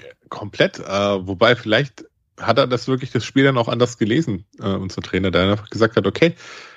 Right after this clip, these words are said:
äh, wir stehen soweit relativ stabil auch in der Mitte, ähm, und vielleicht fehlt vorne noch so dieser, dieser Punch oder einfach ein Ersatz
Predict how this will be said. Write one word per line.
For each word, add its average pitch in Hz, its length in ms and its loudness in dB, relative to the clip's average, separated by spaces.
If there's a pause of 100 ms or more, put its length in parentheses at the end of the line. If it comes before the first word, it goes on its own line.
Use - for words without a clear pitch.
(160)
äh, 107 300 6
wir 107 140 4
stehen 139 400 4
soweit 135 500 2
relativ 127 360 2
stabil 120 360 -2
auch 123 140 -2
in 113 80 -4
der 101 80 -2
Mitte, 117 340 -2 (1040)
ähm, 113 600 0 (180)
und 107 120 -8
vielleicht 113 320 2
fehlt 135 360 0
vorne 139 300 0
noch 127 160 -4
so 123 200 -8
dieser, 117 320 0
dieser 110 540 0 (400)
Punch 151 380 -2
oder 123 220 -2
einfach 127 380 0 (120)
ein 110 260 -2
Ersatz 107 880 0